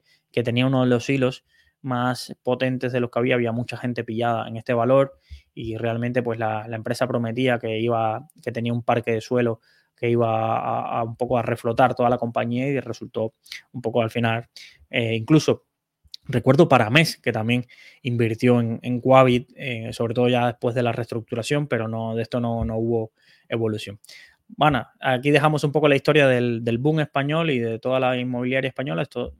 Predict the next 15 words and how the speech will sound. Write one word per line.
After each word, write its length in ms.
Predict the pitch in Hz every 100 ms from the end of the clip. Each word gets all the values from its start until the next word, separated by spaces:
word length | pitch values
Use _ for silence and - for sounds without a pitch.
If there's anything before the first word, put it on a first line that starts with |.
| 131
la, 300 | 123 117 120 135 -
realmente 480 | 131 123 139 135 127
daría 360 | 123 139 120 _ _ _ _
para 180 | 127 120
muchos 320 | 135 139 131
libros 420 | 139 135 131 123
y 40 | 131
demás 300 | 139 160 -
de 160 | 131
la 220 | 117 113 113
intrahistoria 580 | 110 113 - 135 127
que 80 | 120
hay 120 | 127
ahí, 140 | 127 160
porque 360 | 156 120 113